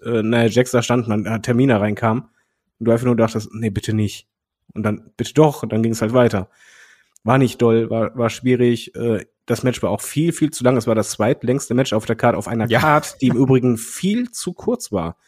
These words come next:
Speaker 1: Wenn du vergleichst, äh, in der ersten Nacht, und vielleicht war die Nacht, das halt auch besser,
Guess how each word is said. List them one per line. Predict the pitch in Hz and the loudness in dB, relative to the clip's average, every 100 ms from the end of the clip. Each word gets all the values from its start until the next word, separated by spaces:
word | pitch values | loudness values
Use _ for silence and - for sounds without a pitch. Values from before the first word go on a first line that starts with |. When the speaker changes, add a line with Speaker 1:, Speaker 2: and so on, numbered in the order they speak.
| _ - _ | _ -20 _
Speaker 1:
Wenn | 135 | 2
du | 147 | 4
vergleichst, | 131 127 151 185 120 | 4 0 0 -2 -8
äh, | - | -4
in | 123 - 104 127 | -4 -4 -4 0
der | 120 | 2
ersten | 190 - 147 | 0 0 -2
Nacht, | 139 202 - | -2 -2 -6
und | 107 | -10
vielleicht | - 113 | -6 -4
war | 117 | -2
die | 113 | -2
Nacht, | 117 - - | -4 -6 -10
das | 107 - - - - | -10 -10 -12 -16 -12
halt | 113 113 | -6 -6
auch | - 110 - _ | -6 -10 -10 _
besser, | - - 139 151 | -4 0 0 -2